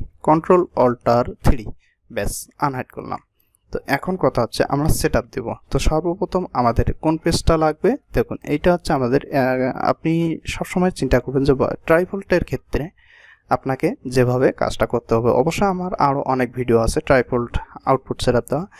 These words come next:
তো আজকেও আমি ইজিভাবে আপনাদেরকে বুঝিয়ে দিচ্ছি যে কিভাবে দিবেন। আজকে back to back এক প্লেটের মধ্যেও সেটআপ দেওয়া যাবে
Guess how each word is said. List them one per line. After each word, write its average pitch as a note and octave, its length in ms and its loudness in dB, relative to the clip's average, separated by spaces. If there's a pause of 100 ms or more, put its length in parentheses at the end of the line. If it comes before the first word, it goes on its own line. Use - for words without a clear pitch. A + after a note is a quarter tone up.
(240)
তো C#3+ 160 2
আজকেও G3 380 0
আমি C3+ 320 -2 (160)
ইজিভাবে D#3+ 580 2
আপনাদেরকে A#2 400 0 (180)
বুঝিয়ে B2 220 6
দিচ্ছি A2 300 -8
যে B2 100 -6
কিভাবে D3+ 400 2
দিবেন। G#2+ 240 -6 (380)
আজকে C#3 280 4 (360)
back B2 220 2
to D#3+ 120 0
back D#3+ 140 2 (220)
এক C3 160 -2
প্লেটের D#3+ 260 -2
মধ্যেও D#3+ 360 2
সেটআপ D#3+ 320 0
দেওয়া E3 120 2
যাবে G3+ 220 -2